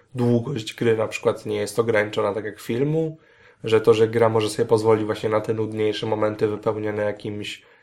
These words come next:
e, wypełniaczem, gdzie właśnie film nie mógłby sobie na to pozwolić, ale w grze jednak ta, to, że masz tą interaktywność, że możesz właśnie kliknąć prawym przyciskiem, że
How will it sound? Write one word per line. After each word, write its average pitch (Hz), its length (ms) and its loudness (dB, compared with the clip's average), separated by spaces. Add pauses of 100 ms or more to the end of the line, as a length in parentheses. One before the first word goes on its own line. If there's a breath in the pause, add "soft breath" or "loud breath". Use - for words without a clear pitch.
(320 soft breath)
e, 104 300 -2 (500)
wypełniaczem, 110 760 2
gdzie 107 180 -4
właśnie 107 460 0 (420)
film 123 300 0
nie 117 120 4
mógłby 117 280 -2
sobie 113 240 0
na 110 120 2
to 113 100 -2
pozwolić, 113 480 -2
ale 107 160 2
w 110 80 -8
grze 110 260 2
jednak 107 300 -2
ta, 110 320 4 (580 loud breath)
to, 120 120 4
że 113 120 4
masz 113 180 4
tą 120 140 4
interaktywność, 110 800 0
że 113 60 -2
możesz 107 220 -2
właśnie 110 260 -2
kliknąć - 340 -8
prawym 113 260 -6
przyciskiem, 110 500 -4
że 107 240 -2